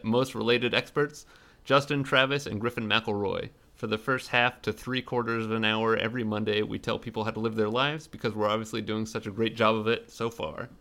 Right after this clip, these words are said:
Uh, and yeah, we listened to some very early episodes. These guys have a bunch, but we listened to episodes twenty-one and twenty-two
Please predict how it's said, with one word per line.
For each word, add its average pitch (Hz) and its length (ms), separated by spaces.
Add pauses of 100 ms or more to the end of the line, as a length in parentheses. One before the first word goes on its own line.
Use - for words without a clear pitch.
(280)
Uh, 110 220
and 110 120
yeah, 135 120
we 113 100
listened 139 280
to 104 40
some 113 180
very 110 300
early 110 240
episodes. 98 400
These 107 140
guys 113 160
have 107 100
a 101 40
bunch, 92 500
but - 260
we 113 100
listened 113 280
to 98 200
episodes 104 460
twenty-one 107 460
and 101 80
twenty-two 104 560